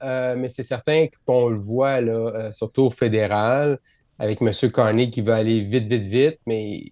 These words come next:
il se rend compte puis que il, c'est long,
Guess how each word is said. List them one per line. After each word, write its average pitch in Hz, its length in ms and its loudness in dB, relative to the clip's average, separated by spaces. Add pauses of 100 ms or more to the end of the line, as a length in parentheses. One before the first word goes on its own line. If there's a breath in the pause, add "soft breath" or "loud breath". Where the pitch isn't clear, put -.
il 110 160 -8
se - 180 -6
rend 113 160 4
compte 120 480 4
puis 110 180 0
que 110 320 0
il, - 640 -6
c'est - 680 2
long, 113 300 4